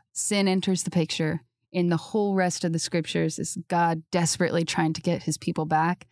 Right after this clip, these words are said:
and his people running from him over and over and over again. So you see him raise up broken people like Abraham, and Abraham makes some mistakes. Like, he's not a perfect guy. And you get to the end of Genesis, and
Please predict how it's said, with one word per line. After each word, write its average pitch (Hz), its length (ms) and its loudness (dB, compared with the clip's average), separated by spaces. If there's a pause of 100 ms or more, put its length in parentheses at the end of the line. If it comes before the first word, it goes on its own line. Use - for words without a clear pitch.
(360)
and 170 160 2
his 175 180 0
people 165 320 0
running 165 240 0
from 165 160 0
him 160 160 0
over 160 180 -2
and - 120 -2
over - 200 -4
and 64 100 -2
over 55 220 -4
again. - 340 -4 (400)
So - 120 -4
you 180 160 4
see 180 200 0
him 175 160 2
raise 170 280 2
up 165 160 0 (160)
broken 165 340 2
people 175 400 0
like 160 260 -2 (120)
Abraham, 180 640 2 (640)
and 180 600 2 (480)
Abraham 190 800 2 (300)
makes 190 300 2
some 226 160 4
mistakes. - 520 0
Like, 170 160 0
he's 190 400 2
not 185 320 2
a 190 40 0
perfect 185 460 -2
guy. 185 440 2 (100)
And 165 160 2
you 160 60 2
get 175 220 0
to - 100 -2
the 175 120 0
end 170 200 2
of 165 80 -2
Genesis, 180 640 0 (220)
and 160 280 2